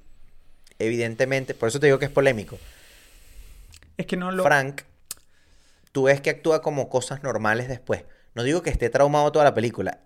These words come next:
Speaker 1: Entiendo más o menos por dónde vienen las cosas.
Speaker 2: No,
Speaker 1: Y
Speaker 2: claro.
Speaker 1: lo, y lo nombro también, anterior lo mencioné,
Speaker 2: Sí.
Speaker 1: tipo, eh, él está agarrándose de esto, de la familia,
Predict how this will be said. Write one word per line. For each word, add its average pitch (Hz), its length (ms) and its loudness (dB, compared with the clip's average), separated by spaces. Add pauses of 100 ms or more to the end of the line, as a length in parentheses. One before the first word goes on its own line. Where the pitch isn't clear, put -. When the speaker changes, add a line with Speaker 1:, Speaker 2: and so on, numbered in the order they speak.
Speaker 1:
Entiendo 123 480 -4
más 147 200 -2
o 143 40 -2
menos 143 220 -2
por 139 140 0
dónde 117 160 0
vienen 131 240 -2
las 120 120 -2
cosas. 104 400 -6
Speaker 2:
No, 139 640 -2
Speaker 1:
Y 151 120 -4
Speaker 2:
claro. 131 260 4
Speaker 1:
lo, - 180 -8
y 135 100 0
lo 135 140 4
nombro 156 520 2
también, 127 540 -6 (200)
anterior 117 640 2
lo 143 80 0
mencioné, 120 480 -4
Speaker 2:
Sí. 143 80 0
Speaker 1:
tipo, 135 500 2
eh, 110 800 -4 (320)
él 131 180 -4
está 143 260 -4
agarrándose 139 580 0
de 113 140 0
esto, 196 480 -8 (960)
de 90 80 -12
la 85 100 -8
familia, 107 1040 -6